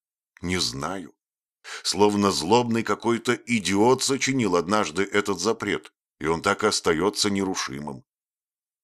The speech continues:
Найденные при шмонах изделия отбираются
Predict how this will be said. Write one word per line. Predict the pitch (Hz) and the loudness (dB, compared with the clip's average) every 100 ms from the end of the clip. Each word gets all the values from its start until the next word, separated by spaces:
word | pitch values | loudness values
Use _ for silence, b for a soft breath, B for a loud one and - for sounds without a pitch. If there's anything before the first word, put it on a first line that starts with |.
| - | -6
Найденные | 78 113 107 110 104 95 | 0 0 0 -2 0 -2
при | 87 78 | -2 -4
шмонах | - 90 107 92 82 | -4 -2 0 -2 -4
изделия | 69 62 101 110 104 | -6 -2 -2 2 0
отбираются | 76 64 67 90 117 113 - 98 | 0 -4 -4 -4 -4 -6 -6 -6